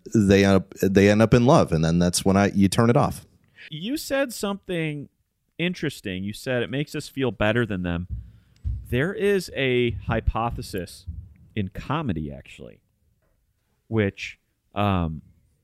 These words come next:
Speaker 2: one, it, it says that people laugh about two different things. Somebody tried to boil this down to people ultimately laugh about two different things.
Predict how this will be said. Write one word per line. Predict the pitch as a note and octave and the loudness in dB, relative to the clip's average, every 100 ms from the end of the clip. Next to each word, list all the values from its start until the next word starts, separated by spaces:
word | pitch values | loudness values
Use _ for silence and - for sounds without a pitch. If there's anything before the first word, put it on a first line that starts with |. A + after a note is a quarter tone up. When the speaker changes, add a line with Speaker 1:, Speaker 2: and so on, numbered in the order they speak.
| _ _ _ _ _ _ _ _ _ _ - | _ _ _ _ _ _ _ _ _ _ -4
Speaker 2:
one, | A2+ B2 - | 0 2 0
it, | - G#2+ - | -4 -6 -4
it | A#2 | -2
says | - B2+ - | 2 0 2
that | A2+ - | -2 -2
people | - D3 - E3 B2 G2+ | -4 -4 0 2 2 0
laugh | G#2 G#2 - | 0 0 -2
about | G#2 G2 - - | -2 0 -2 -6
two | - A#2 | -2 0
different | G#2 - F#2 - | 0 -2 -4 -6
things. | F2+ D#2+ - | -6 -6 -6
Somebody | A#2 C3+ C3 | -6 -6 -2
tried | B2 A2 | -2 0
to | |
boil | F#2+ G#2 G#2+ | 0 0 0
this | G2 F2+ | 0 -4
down | F#2+ F#2 | -2 -2
to | F#2 - _ _ | -4 -8 _ _
people | C3+ C#3+ A#2 | -4 -2 0
ultimately | A#2+ - A#2 F#2+ G2 | 0 0 -6 -4 -2
laugh | F#2+ G2 G2 | 0 -2 -2
about | F#2+ F2 - | -4 -4 -4
two | - G#2+ | -4 -2
different | G2 - - | -2 -4 -8
things. | F#2+ D2+ - | -8 -8 -12